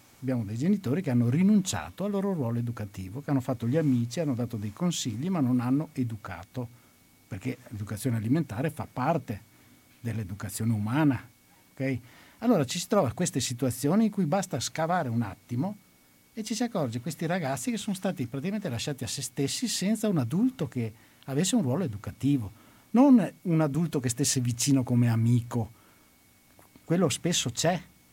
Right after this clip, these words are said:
ma che avesse un ruolo educativo. Spesso sotto questi casi c'è una completa abdicazione dei genitori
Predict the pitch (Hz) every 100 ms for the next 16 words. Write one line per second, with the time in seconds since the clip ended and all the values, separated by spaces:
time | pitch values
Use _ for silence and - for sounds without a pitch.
0 | _ - 135 139 - 151 160 233 - 139
1 | 123 202 220 135 123 - - 156 131 92
2 | - _ - - - 196 165 - 107 -
3 | 185 127 127 - 180 - 208 240 226 170
4 | 139 123 - 147 127 170 202 202 123 120
5 | 127 131 123 - 185 135 120 120 131 123
6 | 170 147